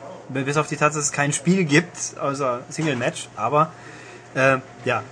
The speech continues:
Nee, also es gab auch mal gute deutsche Kommentare beim Eishockey, aber es ist schon ganz schön lang her und ich geb generell, würde ich auch recht geben, lieber einen englischen, bevor ich einen schlechten deutschen hab. Weil ich glaub, die meisten Leute, die sich für Eishockey hier noch interessieren, die interessieren sich eh mehr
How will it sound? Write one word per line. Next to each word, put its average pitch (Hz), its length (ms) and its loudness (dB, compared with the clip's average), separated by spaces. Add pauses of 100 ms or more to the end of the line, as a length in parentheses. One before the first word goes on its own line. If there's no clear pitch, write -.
(100)
Nee, 165 120 6
also 175 140 4
es 175 80 -6
gab 175 160 8
auch 180 80 8
mal 170 200 6
gute 170 220 2
deutsche 139 280 2
Kommentare 131 420 0
beim 135 160 -2
Eishockey, 139 500 -2
aber 127 140 0
es 127 140 -6
ist - 80 -8
schon 135 160 -6
ganz 135 160 -4
schön 127 100 -6
lang 120 140 -6
her 180 280 0
und 151 200 -8
ich 147 160 -14
geb - 220 -6
generell, 147 600 4 (220)
würde 143 200 -2
ich - 140 -10
auch 156 200 -2
recht 151 280 0
geben, 151 240 2
lieber 147 260 0
einen 135 140 -2
englischen, 147 540 -2
bevor 131 260 -6
ich 123 60 -6
einen 127 60 -12
schlechten 120 300 -10
deutschen 110 360 -6
hab. 90 100 -6 (640)
Weil 123 460 -2
ich 120 100 -14
glaub, - 200 0
die 147 80 -4
meisten 139 320 0
Leute, 139 240 -2
die 135 180 -4
sich 131 220 -12
für - 160 -6
Eishockey 135 320 -4
hier 156 140 4
noch 143 120 0
interessieren, 131 580 -2 (1080)
die 127 240 -4
interessieren 127 380 -6
sich - 160 -12
eh 143 80 -4
mehr 127 280 -2